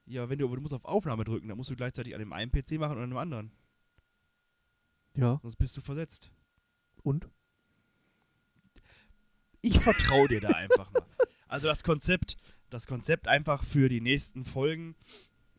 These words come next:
Speaker 1: ist dann quasi so ein bisschen interviewmäßig, neue Leute kennenlernen, vielleicht interessante Leute kennenlernen,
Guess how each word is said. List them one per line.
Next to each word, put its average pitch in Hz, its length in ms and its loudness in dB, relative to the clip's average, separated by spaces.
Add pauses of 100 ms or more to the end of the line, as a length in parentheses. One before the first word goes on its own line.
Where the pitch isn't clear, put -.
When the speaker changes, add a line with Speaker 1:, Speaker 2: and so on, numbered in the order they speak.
(100)
Speaker 1:
ist 135 300 0
dann 131 220 2
quasi 113 440 -4
so 110 120 -8
ein 107 80 -8
bisschen 135 580 0 (300)
interviewmäßig, 156 1300 2
neue 117 560 -2
Leute 127 320 6
kennenlernen, 120 500 -6
vielleicht - 220 -4
interessante 135 400 -2
Leute 131 320 -2
kennenlernen, 123 540 -8